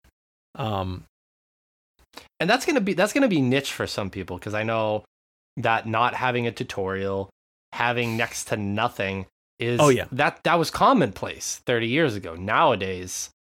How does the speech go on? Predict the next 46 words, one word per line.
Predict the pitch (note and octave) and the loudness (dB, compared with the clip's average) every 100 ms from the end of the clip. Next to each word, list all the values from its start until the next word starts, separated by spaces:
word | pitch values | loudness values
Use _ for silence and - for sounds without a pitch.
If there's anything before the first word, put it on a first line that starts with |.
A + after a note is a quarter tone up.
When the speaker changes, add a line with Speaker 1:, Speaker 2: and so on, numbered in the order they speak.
| _ _ _ _ _ _ D3+ | _ _ _ _ _ _ 0
Speaker 2:
most | D3 D#3+ - | 4 4 2
games | C#3+ D3 C3 - - | 2 2 0 -6 -2
arm | A#2+ C#3 D3 B2 | 2 4 4 2
you | B2 B2 | 2 2
with | A#2 G#2+ A#2 - | 0 -2 -4 -2
at | B2 B2 | -4 -2
least | B2 A#2+ - | -4 -4 -4
some | - C3 B2 A#2 | -2 0 2 0
kind | - A#2+ A2+ G#2+ G2 | -2 -2 -2 -2 -4
of | A2 G#2 G2 - _ _ - | -4 -4 -4 -6 _ _ -4
capabilities | C3 B2 G2 G#2 G#2 G#2 G2+ G2+ G2 G#2+ | -4 -4 -4 -2 -2 -2 -2 -4 -4 -6
or | G#2 F#2+ F#2 | -6 -6 -4
weapons | G#2+ - G#2+ G2 | -4 -4 -6 -6
or | F#2+ | -6
some | - B2 | -4 -4
kind | A#2 G#2+ | -2 -4
of | F#2+ | -6
experience | - - C3+ E3 | -8 -4 0 4
Speaker 1:
Oh, | B3 C#3 A#2+ | 6 4 0
Speaker 2:
nowadays. | F#2+ F#2+ | -2 2
Speaker 1:
yeah, | G#3 A2+ | 4 4
absolutely, | D#3 G3+ - D3+ E3 C3 G2+ | 4 2 2 2 2 0 -2
absolutely. | D3 D#3 D#3 C#3+ C#3+ A#2 G2+ - | 0 0 0 2 2 0 -2 -2
And | C3 | -2
this | D3 D3 | 0 -2
is | - - | -8 -4
kinda | D3 | 0
like | D#3+ D#3 | 2 2
I | |
was | A#2+ | 0
saying, | D3 C3 A2+ | 2 2 0
there's, | A2+ B2 - - | 0 -2 -2 -2
there's | D3+ C#3+ | 0 0
an | B2+ | 0
awful | C3 B2+ B2+ | 0 0 2
lot | A#2+ A#2 | 2 2
of | G#2+ - - - | 0 -6 -16 -6
kinda | D#3+ A#2 | -2 -2
seeing | - B2+ A#2 | 0 -2 0
where | A2+ | 0
Dark | G#2+ G2 G2+ | 0 0 -2
Souls | - G#2+ G2+ | -2 -2 -2
has | A2+ | -4
taken | - A2+ G#2 | -2 -2 -2
this | G2+ - | -6 -4
lineage | G#2 G2 F#2+ G#2 - - | -4 -2 -4 -4 -8 -10